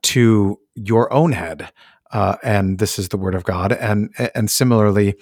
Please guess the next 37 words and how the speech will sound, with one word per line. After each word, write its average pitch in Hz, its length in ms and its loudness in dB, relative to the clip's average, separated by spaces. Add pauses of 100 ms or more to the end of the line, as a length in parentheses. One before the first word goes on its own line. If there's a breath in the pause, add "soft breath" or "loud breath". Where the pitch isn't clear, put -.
(220 loud breath)
a 110 80 -4
wife 98 480 -4 (520 loud breath)
continues 113 560 2
to - 120 -4
learn 101 460 0 (120)
how 107 180 -2
to 101 120 -8
submit 117 400 -2
by 101 140 -2
submitting 101 420 0
to - 120 -4
that 92 260 -6
word, 95 300 -8
that 107 180 -4
same 98 240 -4
word, 92 320 -2 (400 loud breath)
um, 92 340 -4 (280)
uh, 107 160 -2 (240)
and, 110 240 -4
and 110 160 -10
carrying 110 420 2
out 98 200 -6
the 98 80 -10
duties 95 420 -6
that - 240 -8 (260)
each - 400 0 (160)
have 110 160 -2
been 90 160 -8
called 101 280 -4
to. 82 200 -12
So - 160 -14
that's, 101 260 -8 (200)
that's - 260 -12 (240)
really 95 200 -6
brilliant. 98 380 -6 (540 loud breath)
Um, 107 400 0 (580)
throughout 156 760 -2